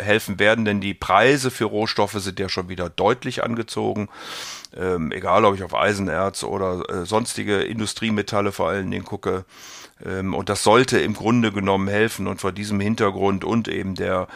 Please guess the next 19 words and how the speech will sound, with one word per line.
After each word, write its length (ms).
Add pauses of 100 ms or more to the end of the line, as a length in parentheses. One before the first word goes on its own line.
(260)
doch, 320
äh, 60
recht 300
ordentlichen 440
Entwicklung 460
in, 240
in 120
China, 460
der 220
auch 280
zunehmend 520
besser 320
werdenden 340
Lage 360
in 100
den 120
Vereinigten 440
Staaten, 500 (600)
ähm, 580